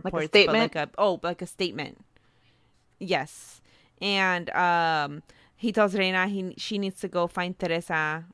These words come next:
Speaker 1: or no, when she sees Teresa, send Teresa his way. And so I think these are the statements showing her little shopping trip, uh, which is he, did they, did he print them?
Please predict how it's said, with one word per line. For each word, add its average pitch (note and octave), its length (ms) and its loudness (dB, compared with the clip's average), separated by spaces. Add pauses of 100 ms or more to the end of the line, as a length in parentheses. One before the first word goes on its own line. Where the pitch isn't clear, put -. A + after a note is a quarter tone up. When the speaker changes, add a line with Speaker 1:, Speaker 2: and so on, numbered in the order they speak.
(140)
Speaker 1:
or G3 100 2
no, D#3 260 0
when F#3+ 140 -2
she G#3 340 -6
sees - 320 -8
Teresa, E3+ 500 0
send F3 520 -6
Teresa E3+ 420 -4
his D#3+ 260 -8
way. C#3+ 380 -8 (420)
And F3+ 300 0
so F3 400 0
I F#3 140 -2
think F#3 320 -8 (240)
these F#3+ 180 -8
are E3+ 240 0
the E3+ 120 -10
statements F3 640 -8
showing E3 460 -6
her E3 160 -6
little D#3 200 -8
shopping D3+ 420 -8
trip, - 400 -14 (640)
uh, D#3 240 0
which D3+ 240 -10
is - 600 -10 (160)
he, D#3+ 580 -14 (920)
did F3 200 -2
they, C#3 460 -2 (200)
did G#3 140 -2
he F#3+ 100 -8
print E3 340 -10
them? B3+ 680 -2